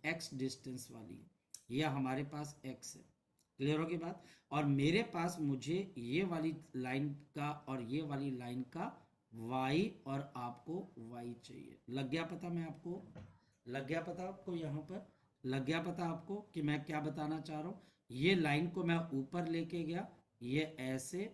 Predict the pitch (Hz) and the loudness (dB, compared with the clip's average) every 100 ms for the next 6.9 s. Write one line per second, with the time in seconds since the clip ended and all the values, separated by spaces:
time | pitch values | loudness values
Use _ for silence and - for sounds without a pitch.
0 | - 131 127 127 151 - 123 117 - 107 | -8 -8 -4 -2 -4 -6 -12 -12 -14 -18
1 | - _ _ 113 127 156 147 - 131 135 | -20 _ _ -4 4 4 2 0 0 2
2 | 175 170 165 170 165 170 196 - - _ | 0 4 4 4 4 2 2 -2 -18 _
3 | - 120 117 127 127 170 170 156 143 165 | -6 -2 0 2 4 4 2 -2 -2 -2
4 | 156 156 156 151 170 196 - _ _ 120 | 0 0 0 -2 -6 -6 -12 _ _ -4
5 | 120 165 185 160 147 147 160 143 143 139 | 4 4 4 2 0 0 0 2 2 2
6 | 147 170 - - 135 117 127 120 151 | 0 -2 -2 -6 -6 -4 -4 -2 -4